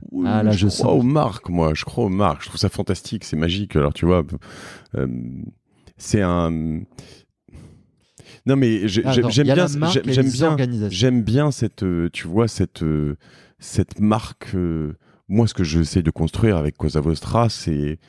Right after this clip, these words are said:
Speaker 1: c'est ce que t-, j'aime bien aussi le terme franchise, tu vois, parce que
Speaker 2: Ah,
Speaker 1: les, les, les,
Speaker 2: ok.
Speaker 1: les, mais
Speaker 2: C'est deux choses différentes. T'as la
Speaker 1: Hmm.
Speaker 2: franchise, ah, franchise, tu crées quelque chose qui vivra au-delà de toi.
Speaker 1: Grave,
Speaker 2: Ma-,
Speaker 1: mais
Speaker 2: ma-,
Speaker 1: grave.
Speaker 2: on est tout à fait d'accord. Maintenant, toi,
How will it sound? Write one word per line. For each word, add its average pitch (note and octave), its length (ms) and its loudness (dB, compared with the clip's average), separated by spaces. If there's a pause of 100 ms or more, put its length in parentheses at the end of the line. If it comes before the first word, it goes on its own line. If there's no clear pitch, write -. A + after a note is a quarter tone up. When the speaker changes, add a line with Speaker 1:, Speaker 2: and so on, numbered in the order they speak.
(280)
Speaker 1:
c'est - 380 -10
ce - 100 -14
que - 120 -14
t-, - 200 -18
j'aime F2+ 220 0
bien A2+ 120 2
aussi F#2+ 180 0
le D#2 60 -2
terme D2+ 160 -2
franchise, E2+ 680 -2
tu - 120 -14
vois, C#2 180 2
parce C#2 140 -2
que F2+ 100 0
Speaker 2:
Ah, - 40 4
Speaker 1:
les, E2+ 140 4
les, F2 160 4
les, D#2+ 200 2 (320)
Speaker 2:
ok. G3 80 4
Speaker 1:
les, F#2 300 0
mais F2+ 320 2
Speaker 2:
C'est B2 140 0
deux F3 100 2
choses E3+ 220 -2
différentes. G#2+ 580 -4
T'as G2 100 -6
la F2+ 60 2
Speaker 1:
Hmm. F#2+ 80 4
Speaker 2:
franchise, D3 600 2
ah, F#2+ 140 -2 (440)
franchise, B2 420 -2
tu - 100 -4
crées - 180 -4
quelque D#3 240 -2
chose E3 200 -4
qui B2+ 120 -8
vivra A#2 260 0
au-delà A2+ 200 2
de - 60 -8
toi. - 260 -8 (460)
Speaker 1:
Grave, F#2+ 300 0
Speaker 2:
Ma-, F#2+ 40 -2 (200)
Speaker 1:
mais - 100 -2
Speaker 2:
ma-, C3+ 60 4
Speaker 1:
grave. A#2 240 2 (100)
Speaker 2:
on E3 100 4
est D#3 140 0
tout G#3+ 140 0
à F3 80 2
fait - 100 0
d'accord. G#2+ 280 0
Maintenant, B2 300 -2
toi, C#3 400 0